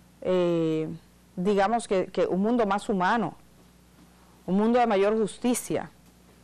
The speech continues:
Es ese mundo, el mundo real de lo que pasa. De vigilar en qué mesas andan sentados todo el tiempo, pastores, como decía el, el Papa Francisco lo ha dicho siempre,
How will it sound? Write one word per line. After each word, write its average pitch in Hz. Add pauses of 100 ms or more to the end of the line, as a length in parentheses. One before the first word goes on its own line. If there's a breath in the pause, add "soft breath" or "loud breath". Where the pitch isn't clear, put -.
(1160)
Es 220
ese 262
mundo, 254
el 185
mundo 226
real 220
de 185
lo 165
que 170
pasa. - (1120 soft breath)
De 208
vigilar 220
en 330
qué 285
mesas 285
andan 262
sentados 233
todo 247
el 208
tiempo, 214
pastores, 202
como 214
decía 247
el, 196 (680 loud breath)
el 180
Papa 214
Francisco 233
lo 208
ha -
dicho 202 (100)
siempre, 208